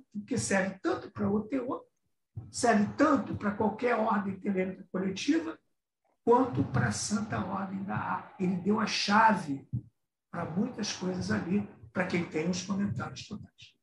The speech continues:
tá bom? Porque ele comentou aquilo ali. Então, vai ser uma oportunidade, é um grande, é um grande chamado para quem, para quem lê esse livro, a olhar o Marcelo Mota como alguém que efetivamente fez a diferença.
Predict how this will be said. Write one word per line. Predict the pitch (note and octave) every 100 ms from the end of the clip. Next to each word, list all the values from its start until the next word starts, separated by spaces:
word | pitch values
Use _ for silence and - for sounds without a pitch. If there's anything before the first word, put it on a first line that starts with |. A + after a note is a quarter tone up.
| _
tá | -
bom? | G#3 - -
Porque | A3+ -
ele | E3+ E3+
comentou | G#3 G#3+ G#3 - G#3
aquilo | G3+ G#3
ali. | - - _ _ _ _ _ _ _ _ - - _
Então, | E3+ F#3 - - _ _ _ _ -
vai | G#3
ser | -
uma | G#3 A3
oportunidade, | A3+ - A#3+ G#3+ G3 G#3+ F#3+
é |
um | F3+
grande, | F3+ G#3+ G#3 F3+ G#3
é |
um | E3+ F3+
grande | F#3+ G#3
chamado | - A#3 G3 F#3+ F#3+ F#3 -
para | - -
quem, | - E3+ F3+ -
para | F3+ E3
quem | F3+ E3
lê | E3+
esse | F3 - D3
livro, | B3 A3+ - - _ _ - -
a | G3
olhar | G3+ G3 G#3 - - - -
o | G3+
Marcelo | G#3+ - G#3+ G3
Mota | F3 A3+ A3 - - - - - _ -
como | A#3 B3 C#4 -
alguém | G#3+ F3+ A3+ C4
que | - B3+
efetivamente | D#4+ - C#4 C4 B3 A#3 G3 A#3+ C#4+ -
fez | - - B3+ C4 B3+
a |
diferença. | B3 - C4+ G#3 G#3 G3+ - -